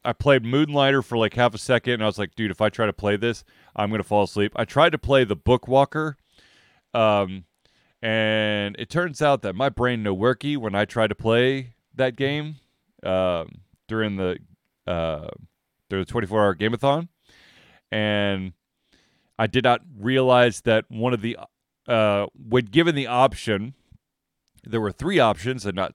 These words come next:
two. And so <laughs> I restarted the game twice thinking, "Oh my God, I've done something wrong."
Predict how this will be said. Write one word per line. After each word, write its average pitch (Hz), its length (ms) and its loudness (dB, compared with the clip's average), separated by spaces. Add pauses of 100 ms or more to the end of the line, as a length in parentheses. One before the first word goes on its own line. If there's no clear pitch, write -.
two. 165 440 2 (680)
And 113 140 -2
so 120 560 4
<laughs> - 80 -20
I - 380 2
restarted 151 560 4
the 113 80 0
game 120 300 0
twice 113 460 4 (240)
thinking, 113 300 -2
"Oh 127 120 -2
my 117 120 2
God, 120 220 2
I've 101 140 0
done 117 180 2
something 98 260 -12
wrong." 120 380 2